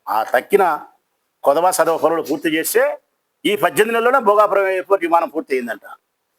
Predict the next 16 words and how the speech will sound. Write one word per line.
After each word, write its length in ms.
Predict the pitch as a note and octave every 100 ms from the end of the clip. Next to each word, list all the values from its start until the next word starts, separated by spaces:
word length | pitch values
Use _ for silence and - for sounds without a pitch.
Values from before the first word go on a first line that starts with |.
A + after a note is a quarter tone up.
| _ _ - -
ఇంకా 120 | C#3+ D3
పద్దెనిమిది 400 | D#3+ C#3+ G3 G3
నెలల్లో 280 | G3 A3+ A3+ F#3+
భోగాపురం 420 | G3+ G#3 G#3 G3+ G3
ఎయిర్‌పోర్ట్ 320 | G3 G3+ G3
విమానమే 320 | F#3+ G3 G3 G3
పూర్తి 180 | F#3 -
అయ్యేదే 240 | F#3 F#3 F#3+
మీ 60 | F3+ F3+
చేతనైన 340 | F#3 F#3 F#3 E3
మనుషులు 240 | E3+ F#3 F3
మొగోళ్ళు 280 | E3 F#3 F3+
అయితే, 200 | E3+ G#3 C4+ A#3+ - _ _
అంతలావు 360 | D3+ E3 F#3+ G3+ F#3
మొగోళ్ళు 240 | F#3 F3+
అయితే 120 | E3+